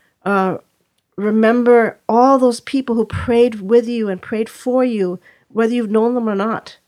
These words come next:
through the thousands, th-, thousands of years. So I felt when she kicked me out that she had kicked my lineage out. She had kicked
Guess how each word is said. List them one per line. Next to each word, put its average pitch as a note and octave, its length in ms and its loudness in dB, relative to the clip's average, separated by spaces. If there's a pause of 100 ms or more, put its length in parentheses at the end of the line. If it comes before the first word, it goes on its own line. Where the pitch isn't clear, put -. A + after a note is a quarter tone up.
(420)
through A#3 140 -10
the G#3+ 100 -8
thousands, A3 520 -2
th-, G#3+ 180 -6
thousands F#3+ 400 -6
of F#3+ 120 -10
years. G3 320 -6
So F#3+ 120 -10
I G#3+ 100 -4
felt A3+ 240 -6
when A3 100 -4
she - 180 -14
kicked - 240 -12
me G3+ 160 -4
out G#3 300 -4
that - 100 -20
she - 180 -12
had - 180 -10
kicked - 340 -10 (560)
my F#3+ 160 -4
lineage F#3+ 520 -4
out. - 260 -10 (120)
She - 220 -10
had G3+ 180 -10
kicked - 360 -10